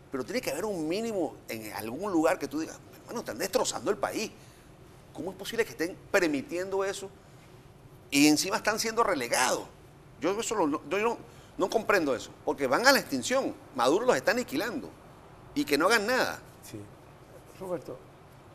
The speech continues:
Speaker 2: ¿qué, qué se siente uno como tú que eres político viviendo fuera del país?
Speaker 1: Terrible. Te sientes que, te sientes un poco cobarde.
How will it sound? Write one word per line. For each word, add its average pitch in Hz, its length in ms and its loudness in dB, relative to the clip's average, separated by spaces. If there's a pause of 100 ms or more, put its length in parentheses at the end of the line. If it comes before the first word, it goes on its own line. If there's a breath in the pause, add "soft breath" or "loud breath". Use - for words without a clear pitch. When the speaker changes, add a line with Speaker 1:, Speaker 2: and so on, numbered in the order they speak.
(160)
Speaker 2:
¿qué, - 380 -18
qué - 40 -14
se - 160 -16
siente 104 680 -12 (260)
uno 113 260 -14
como 101 300 -14 (1300)
tú 143 140 -6
que 113 140 -8
eres 107 140 -8
político 110 680 -14 (2000)
viviendo 123 640 -8 (600)
fuera 110 300 -6
del 95 140 -14
país? - 240 -16 (120)
Speaker 1:
Terrible. 87 400 -2 (1120)
Te 117 100 -2
sientes 104 360 -4
que, 98 420 0
te 95 100 -8
sientes 101 240 -6
un 110 80 -10
poco - 160 -8
cobarde. 123 500 2